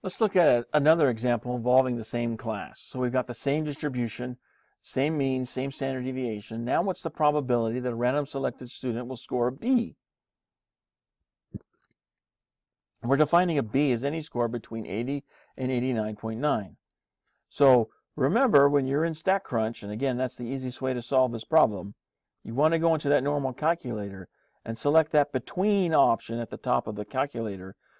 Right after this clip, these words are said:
so that you can put both of your values in here into your probability calculation. You want it to be more than ninety, uh, more than eighty,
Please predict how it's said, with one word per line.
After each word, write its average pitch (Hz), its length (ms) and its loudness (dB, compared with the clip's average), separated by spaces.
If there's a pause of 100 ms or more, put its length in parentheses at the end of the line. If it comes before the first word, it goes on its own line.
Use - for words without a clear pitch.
(120)
so 123 140 -4
that 117 80 -8
you 135 80 0
can 139 180 0
put 117 400 -2
both 160 500 8
of 147 120 0
your 147 120 2
values 131 720 2 (380)
in 127 200 -2
here 147 280 0
into 123 200 -6
your 117 100 0
probability 113 580 0
calculation. 110 840 -6 (520)
You 123 100 -10
want 131 220 2
it 127 160 -2
to 117 80 -6
be 113 320 -2 (380)
more 151 260 4
than 196 180 2
ninety, 127 460 0
uh, 127 80 2
more 143 220 2
than 170 140 -2
eighty, 135 480 -2